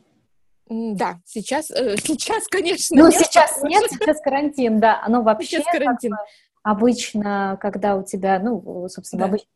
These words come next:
Speaker 2: время года, да, то есть до карантина, это практически каждый день экскурсии.
Speaker 1: Да.
Speaker 2: И
Speaker 1: Да,
Speaker 2: такое
Speaker 1: да.
Speaker 2: взаимодействие с людьми, когда ты можешь поделиться и рассказать,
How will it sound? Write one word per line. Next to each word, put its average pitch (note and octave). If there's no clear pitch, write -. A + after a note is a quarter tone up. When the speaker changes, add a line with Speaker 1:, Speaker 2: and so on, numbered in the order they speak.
Speaker 2:
время F#3
года, A3
да, G#3+
то A3
есть G3+
до F#3+
карантина, G#3+
это A3
практически G#3+
каждый G3+
день F#3
экскурсии. A#3
Speaker 1:
Да. F#3
Speaker 2:
И A#3
Speaker 1:
Да, A3+
Speaker 2:
такое G#3
Speaker 1:
да. G#3
Speaker 2:
взаимодействие G#3+
с A3
людьми, G#3
когда G3+
ты -
можешь G3+
поделиться G#3+
и G3+
рассказать, G#3+